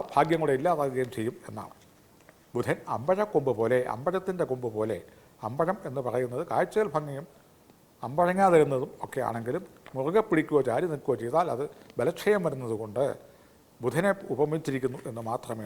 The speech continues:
ഉള്ളൂ. പതിമൂന്ന് ഡിഗ്രിയിൽ സൂര്യഗ്രഹവുമായി നിൽക്കുന്ന ഈ ബുധൻ, ഈ ബുധൻ എൻ്റെ ദശാകാലം അനുഭവിക്കുന്ന രാധികയുടെ മകന് പഠന മാന്ദ്യം, അതുപോലെ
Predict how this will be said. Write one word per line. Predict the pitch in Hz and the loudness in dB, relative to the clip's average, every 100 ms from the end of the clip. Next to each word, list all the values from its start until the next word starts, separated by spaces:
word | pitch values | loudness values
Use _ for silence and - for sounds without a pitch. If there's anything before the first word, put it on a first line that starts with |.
| 104 | -8
ഉള്ളൂ. | - - - _ _ _ 135 | -10 -14 -20 _ _ _ 2
പതിമൂന്ന് | 160 226 240 220 156 | 2 2 4 6 4
ഡിഗ്രിയിൽ | 147 190 202 226 - - - - - - | 4 2 2 -2 -6 -20 -20 -20 -12 2
സൂര്യഗ്രഹവുമായി | 170 233 226 214 190 185 165 147 135 | 4 6 8 8 6 6 6 4 2
നിൽക്കുന്ന | - 110 110 - - - - 127 | 0 -2 -2 -8 -18 -20 -4 -2
ഈ | 127 | 0
ബുധൻ, | 123 170 202 - - _ _ _ _ 131 | 0 -2 -2 -16 -20 _ _ _ _ -6
ഈ | 139 | -2
ബുധൻ | 127 160 214 - - - _ - - 151 | 2 2 0 -6 -20 -20 _ -18 -6 -6
എൻ്റെ | 123 123 | -2 0
ദശാകാലം | 120 160 185 180 160 - | 2 4 6 6 4 2
അനുഭവിക്കുന്ന | 151 143 175 180 175 160 - - - | -2 2 2 4 4 2 0 -14 -2
രാധികയുടെ | 120 131 143 135 117 98 | 2 2 2 0 0 -2
മകന് | 113 160 208 - - _ _ 113 | -6 -6 -8 -18 -20 _ _ -2
പഠന | 117 202 160 | -2 2 2
മാന്ദ്യം, | 123 139 175 214 - - - _ - _ _ 123 | 4 2 4 0 -2 -18 -20 _ -20 _ _ 0
അതുപോലെ | 147 156 | 4 6